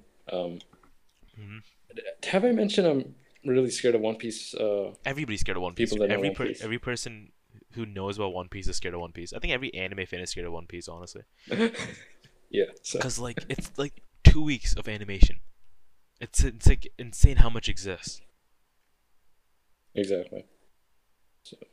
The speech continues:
Speaker 2: S-, so
Speaker 1: uh,
Speaker 2: why?
Speaker 1: yeah. So the person, uh, <laughs> they, they apparently they would not talk to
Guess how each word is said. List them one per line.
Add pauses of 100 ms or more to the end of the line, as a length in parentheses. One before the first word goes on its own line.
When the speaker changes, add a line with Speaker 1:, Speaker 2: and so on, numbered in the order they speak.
(300)
Speaker 2:
S-,
so
Speaker 1:
uh,
Speaker 2:
why?
Speaker 1:
yeah.
So
the
person,
uh, (280)
<laughs> (920)
they,
they (220)
apparently
they
would
not
talk
to